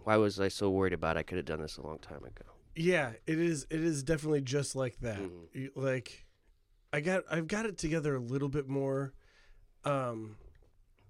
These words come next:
Speaker 2: just because it needs to. I think that if I had a seven A M start and I was working half hour away and I get, got to wake up at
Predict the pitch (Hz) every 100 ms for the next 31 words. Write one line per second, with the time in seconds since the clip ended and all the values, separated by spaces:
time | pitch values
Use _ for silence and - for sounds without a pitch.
0 | - - _ - 135 226 - 233 208 185
1 | 147 135 139 139 160 123 - 127 117 107
2 | - 156 147 202 196 165 143 147 156 127
3 | - 147 139 147 135 135 135 131 131 127
4 | 131 139 123 120 113 117 123 139 120 123
5 | 127 131 127 123 117 120 123 135 - -
6 | - 123 131 123 123 117 _ 127 139 -
7 | 139 131 127 135 127 - 123